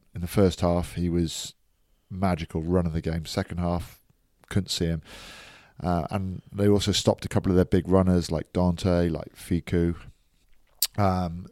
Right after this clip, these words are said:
and Jalibert. So they were the positives. The negatives were, though, again, we look lost in attack. You know, we look shapeless after two or three phases.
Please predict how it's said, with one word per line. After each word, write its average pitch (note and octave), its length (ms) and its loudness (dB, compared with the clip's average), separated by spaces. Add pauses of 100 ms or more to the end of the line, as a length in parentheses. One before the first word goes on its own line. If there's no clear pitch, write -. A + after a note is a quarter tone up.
(400)
and G2 100 -6
Jalibert. F2 560 4 (720)
So A#2 280 10
they C3+ 120 12
were B2 60 12
the A2 80 10
positives. F#2+ 400 6
The G2 100 6
negatives G#2 1000 6
were, F2 260 4
though, G2 160 8
again, G2+ 540 4
we A2 120 4
look G2 240 6
lost - 480 2 (220)
in F2 400 2 (220)
attack. G2+ 480 2 (380)
You E2+ 120 -2
know, E2 80 -2
we F#2 80 2
look F2+ 180 2
shapeless - 760 2
after E2+ 540 4 (120)
two - 180 4
or E2+ 60 4
three E2 180 0
phases. E2+ 800 2